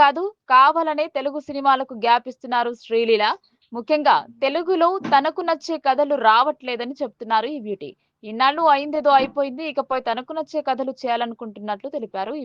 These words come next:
బ్యూటీ. ఈ విషయంలో బాలీవుడ్ మేకర్స్ తన స్వభావానికి తగ్గ పాత్రలు రాస్తున్నారని చెప్పారు శ్రీలీల. ఖాళీ లేక కాదు, కథలు నచ్చకే కింగ్డమ్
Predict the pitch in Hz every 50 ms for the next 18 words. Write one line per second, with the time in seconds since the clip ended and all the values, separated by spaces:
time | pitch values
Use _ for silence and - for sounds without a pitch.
0 | 196 202 202 190 - 233 277 330 294 247 240 - - 285 269 262 254 196 190 202
1 | _ _ _ _ _ - 208 226 240 269 311 392 392 415 370 339 311 294 262 -
2 | 285 277 302 285 - 285 247 262 247 _ - 226 220 226 269 294 294 302 302 277
3 | 294 262 - 240 214 233 208 - 196 196 208 202 247 233 233 226 190 165 156 180
4 | - _ - 220 226 226 220 220 226 262 262 - 254 202 - 208 208 220 262 -
5 | - 214 190 190 190 160 139 - - _ _ _ _ _ _ 214 202 202 220 247
6 | 269 269 269 262 254 262 233 - 240 233 233 262 302 285 - 226 208 208 254 277
7 | 269 240 233 220 - 254 233 - 233 247 254 254 _ - 233 233 233 233 269 277